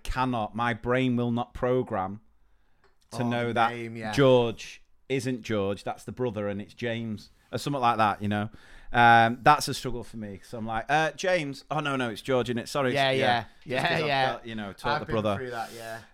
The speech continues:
Speaker 1: Uh, in E Y F S, putting coats on pegs and then matching the coats to the child at the end of the day. Put names in, surely.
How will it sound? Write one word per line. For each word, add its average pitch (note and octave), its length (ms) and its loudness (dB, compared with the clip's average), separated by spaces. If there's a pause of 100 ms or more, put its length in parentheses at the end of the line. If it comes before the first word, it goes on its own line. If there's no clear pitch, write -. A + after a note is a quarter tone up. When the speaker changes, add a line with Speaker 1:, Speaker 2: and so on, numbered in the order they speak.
Speaker 1:
Uh, D3+ 320 6
in D#3+ 100 -2
E F#3+ 100 0
Y F3+ 180 10
F - 160 0
S, D#3+ 160 2
putting C#3 320 2
coats D#3 380 -2
on B2+ 140 -2
pegs - 640 0
and A#2 120 -6
then A2+ 140 -4
matching C3 400 -4
the G#2+ 80 -6
coats B2+ 380 -6
to B2 100 -12
the G#2 100 -8
child B2 500 -4
at G2+ 80 -12
the G2 100 -6
end G#2 180 -4
of B2+ 80 -6
the C#3 80 -6
day. A2 520 -4 (1200)
Put G2 140 -10
names D3+ 300 -8
in, C#3+ 160 -8
surely. D3+ 440 -6